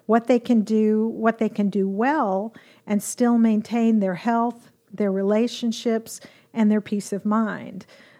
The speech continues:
So they're not gonna take on everything in the world and only be able to give half of themselves to it. We talked in a previous episode, uh,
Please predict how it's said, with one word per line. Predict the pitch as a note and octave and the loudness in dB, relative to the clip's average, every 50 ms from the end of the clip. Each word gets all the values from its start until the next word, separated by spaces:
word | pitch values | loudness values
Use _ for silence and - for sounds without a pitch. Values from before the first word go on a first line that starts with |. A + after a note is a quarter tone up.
| _ _ | _ _
So | - - A#3 G#3+ | -6 -2 -2 0
they're | G3 A#3 A#3 A3+ | 2 4 4 6
not | A3 A#3 A#3+ B3 A#3+ A#3 | 6 6 4 4 2 0
gonna | C4 B3+ A#3+ A3+ | 0 2 2 2
take | A3+ - - C4 C4 B3+ B3+ B3+ | 2 0 0 0 0 0 2 2
on | B3 A#3 A3+ A#3 | 2 4 4 4
everything | A#3 B3+ B3 C4+ C4 C4 - B3 A#3 A#3 | 4 4 2 2 0 0 2 2 4 4
in | A3 A3 | 4 2
the | A3 G#3 | 2 0
world | G#3 A#3+ B3 B3+ B3 A#3 A3 G#3+ G#3+ G#3+ G#3 - | 0 0 0 2 2 2 2 2 0 0 -2 -4
and | - A3+ G#3 G3+ G#3 G#3 G#3 G#3 - - | -2 0 0 2 2 0 0 -2 -4 -6
only | - A#3+ A#3 A#3 A#3+ A#3+ A#3 A3+ | -4 -2 0 2 2 4 4 2
be | G3+ G3 A3 A3 G#3 | 2 2 2 2 2
able | G#3+ G#3 G3+ G#3+ G#3 | 2 0 0 -2 -2
to | - G3 | -4 -2
give | F#3 G#3+ G#3 G3+ | -2 -2 -2 -2
half | - - - A3+ A3 G#3+ - A3+ | -4 -4 -2 0 0 0 -2 -4
of | G3+ F#3+ F#3+ | -6 -4 -4
themselves | G3 F#3 F#3 F3+ - G3+ F3+ F3+ - - - | -4 -4 -4 -6 -6 -6 -6 -6 -8 -8 -6
to | - F#3+ | -6 -4
it. | - - - | -4 -4 -4
We | A3 A3+ | -4 -4
talked | A3 - - - A#3+ A#3 A#3 A3+ A#3 - A3+ | -4 -4 -4 -2 0 0 0 0 -2 -2 -2
in | G#3+ G3+ | 0 0
a | G3+ | -2
previous | - - A#3 A3+ A3+ G#3 A3 G3+ F#3+ - A3 | -2 -4 -2 -2 0 0 0 -2 -2 -2 -4
episode, | G#3+ G#3+ - A3+ A3 - - G#3+ G#3 G3+ G3+ G#3 | -4 -4 -4 -6 -6 -4 -2 -2 0 0 0 -2
uh, | G3+ G3+ G3 | -4 -4 -6